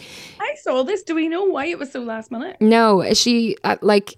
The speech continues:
Speaker 2: well, apparently she said her experience at Glastonbury made her decide to play a few more shows. Um, and one of the shows that was announced was a Three Arena gig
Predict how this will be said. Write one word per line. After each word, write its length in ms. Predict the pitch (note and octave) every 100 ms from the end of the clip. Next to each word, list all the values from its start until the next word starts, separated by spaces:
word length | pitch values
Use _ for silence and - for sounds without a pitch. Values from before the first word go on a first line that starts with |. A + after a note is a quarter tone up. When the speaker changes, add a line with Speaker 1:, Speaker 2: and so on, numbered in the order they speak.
| _
Speaker 2:
well, 180 | G#3 A3+
apparently 400 | A#3 C4 D#4 C#4+
she 140 | C4 B3
said 160 | A3+
her 120 | G#3+
experience 520 | G3 - G#3 G#3 G#3+ G3
at 80 |
Glastonbury 500 | F#3+ F3 F3+ F3 F3
made 220 | E3 D#3+ E3
her 100 | D#3
decide 300 | D#3+ D#3+ D#3
to 80 |
play 180 | D#3 E3
a 40 | D#3
few 200 | F3 E3+
more 180 | D#3+ D#3
shows. 500 | D3 A2+ - - - - - - - -
Um, 400 | D#3+ D3+ D#3 D#3 -
and 220 | E3 D#3+
one 200 | F3 G#3
of 60 | G#3+
the 80 |
shows 280 | G3 F3 D#3+
that 140 | - D3+
was 100 | D#3
announced 460 | D#3 D3+ D3 - -
was 420 | D#3+ C#3+ C#3+ - -
a 200 | C3+ D3
Three 240 | - A#3 A#3
Arena 260 | F3 D#3+
gig 260 | D#3 D#3